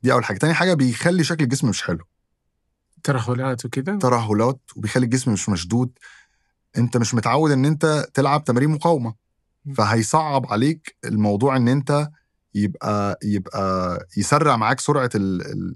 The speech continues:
Speaker 1: إن أنت تحرق ال-، الدهون. لأن أنت مع تمارين المقاومة هتحرق دهون بصورة أحسن. فالمدرسة دي أنا مش معاها خالص. هي ممكن تنفعك في حاجة ليها طبعًا مميزات، إن هي هتحسن قوة عضلة القلب.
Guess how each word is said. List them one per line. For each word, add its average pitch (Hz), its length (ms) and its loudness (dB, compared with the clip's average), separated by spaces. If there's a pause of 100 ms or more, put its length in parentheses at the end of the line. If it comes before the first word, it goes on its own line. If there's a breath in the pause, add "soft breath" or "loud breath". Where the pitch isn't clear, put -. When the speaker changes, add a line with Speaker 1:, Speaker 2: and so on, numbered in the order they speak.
Speaker 1:
إن 107 80 0
أنت 123 160 0
تحرق 110 400 -2
ال-، 95 260 -4
الدهون. 92 500 -4 (280)
لأن 98 120 -2
أنت 107 180 0
مع 98 360 0
تمارين 110 340 2
المقاومة 143 540 2 (380 soft breath)
هتحرق 123 300 2
دهون 120 340 2
بصورة 120 320 0
أحسن. - 240 -6 (540)
فالمدرسة 123 500 0
دي 160 240 0 (640 soft breath)
أنا 135 140 2
مش 123 180 -2
معاها 117 160 2
خالص. - 460 -8 (320)
هي 135 160 4
ممكن 147 240 0
تنفعك 151 400 2
في - 80 -8
حاجة 151 220 0
ليها 147 120 2
طبعًا 151 200 0
مميزات، 117 560 0 (320 loud breath)
إن 113 80 2
هي 147 180 4
هتحسن 165 560 0 (400 soft breath)
قوة 147 340 2 (140)
عضلة 120 280 2
القلب. 90 240 -10